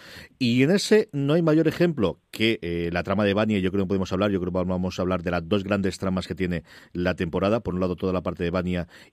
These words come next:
y de El Violín Blanco, y por otro lado, toda la trama de un número cinco con la comisión, ¿no? O la agencia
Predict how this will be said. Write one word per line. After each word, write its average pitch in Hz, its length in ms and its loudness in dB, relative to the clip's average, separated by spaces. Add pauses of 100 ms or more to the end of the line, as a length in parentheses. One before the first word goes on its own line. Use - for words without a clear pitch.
y 104 180 0
de 101 260 2
El 90 460 -2
Violín 90 380 -2
Blanco, 113 260 -2
y 101 60 0
por 92 120 -2
otro 90 120 -4
lado, 92 180 0
toda 92 180 -2
la 92 120 -2
trama 90 200 -2
de 90 60 0
un 90 120 0
número 90 200 -2
cinco 92 300 -8
con 92 320 -2
la 92 180 -4
comisión, 87 600 -2
¿no? 107 140 0
O 90 120 0
la 82 60 -4
agencia 90 500 -4